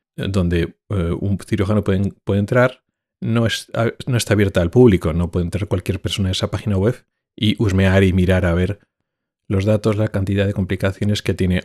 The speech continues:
una persona que tú quieras buscar. No porque no es una web pública, pero tampoco son privados del todo, porque un cirujano que tenga acceso a, a ello puede ver sus datos, pero también los datos de otros más.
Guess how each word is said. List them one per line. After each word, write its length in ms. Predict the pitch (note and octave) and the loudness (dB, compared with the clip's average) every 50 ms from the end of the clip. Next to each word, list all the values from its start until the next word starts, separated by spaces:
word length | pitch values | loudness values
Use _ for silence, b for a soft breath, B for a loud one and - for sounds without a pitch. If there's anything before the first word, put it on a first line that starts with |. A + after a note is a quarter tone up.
| _ - | _ -4
una 220 | A#2 G#2+ G2 F#2 | -2 -2 0 0
persona 400 | - F2 - - - G2+ F#2+ F#2+ | -2 -4 -4 -2 -2 0 -2 0
que 120 | F#2+ F2+ E2 | -2 -4 -4
tú 120 | F#2 E2+ | -6 -6
quieras 260 | - F2 D#2+ E2 - | -6 -6 -6 -6 -8
buscar. 460 | - - F2 - - G2 F2 - - _ _ _ _ - | -8 -10 -10 -6 -4 -4 -6 -6 -8 _ _ _ _ -4
No 160 | A#2+ A2+ A2 | -2 -2 -2
porque 200 | G#2+ G2+ - G#2 | -2 -4 -4 -4
no 80 | G2+ | -4
es 100 | G#2 - | -4 -2
una 120 | - G#2 G2 | -2 -4 -2
web 160 | F#2+ F#2+ - - _ _ _ | -2 -4 -6 -8 _ _ _
pública, 540 | - C3+ C3 A#2+ A2+ - - B2+ F3+ - _ _ _ _ _ _ _ _ _ _ _ - | -4 -2 0 0 -2 0 0 0 0 0 _ _ _ _ _ _ _ _ _ _ _ -6
pero 200 | - - D3 - | -2 0 0 0
tampoco 320 | - C3 A#2+ - A2+ - | 0 -2 -2 -2 -2 -4
son 200 | A2 - C3 A#2+ | 0 0 -2 0
privados 380 | - A2 G#2 G#2 G2+ G#2 G2+ - | 2 2 4 4 6 4 4 4
del 180 | G2 F2 E2 - | 2 0 0 2
todo, 400 | C#3 C#3+ A#2+ E2 - - _ _ _ _ | 2 2 2 2 -4 -6 _ _ _ _
porque 600 | - G#2+ G#2+ G#2+ - - A#2 A2+ B2 C3+ - _ _ _ _ _ _ - | -4 -2 -2 -2 -4 -4 -2 -2 -2 -2 -6 _ _ _ _ _ _ -8
un 380 | G2+ G2 F#2+ F#2 F2+ F2+ F2 F2 | -4 -2 -2 0 -2 -2 -4 -4
cirujano 540 | - - F#2+ F2+ - - A#2 B2 B2 C3+ | -4 -6 -6 -6 -2 -2 0 0 0 -2
que 100 | C3 - | -2 -4
tenga 200 | - - E2 D#2 | -6 -6 -6 -6
acceso 540 | D2+ - - - A#2 A2 - - A2+ A2 A2 | -8 -10 -8 -6 -4 -4 -4 -2 0 2 2
a, 200 | G#2+ A2+ - _ _ - | 2 0 -2 _ _ 0
a 80 | A#2 | 0
ello 240 | A#2+ A#2+ A#2+ B2+ B2+ | 2 2 2 0 0
puede 140 | - G#2+ A2 | 0 0 0
ver 80 | G#2+ - | 0 -2
sus 160 | - A2+ A2+ | -2 -2 -2
datos, 340 | A#2 A#2+ - D#3 - - _ | -2 0 0 -4 -4 -6 _
pero 140 | - G#2 F#2 | -6 -4 -4
también 240 | - F#2+ G2+ G#2 G2+ | -2 0 0 2 2
los 120 | G2+ G2 | 0 0
datos 260 | G2+ G2 - G#2+ G2+ F#2+ | -2 -4 -2 -4 -4 -2
de 200 | G2 F#2 - - | -4 -6 -6 -4
otros 300 | - G2 - - - - | -6 -4 -4 -4 -6 -6
más. 360 | - - - - - - - | -8 -10 -10 -10 -12 -12 -14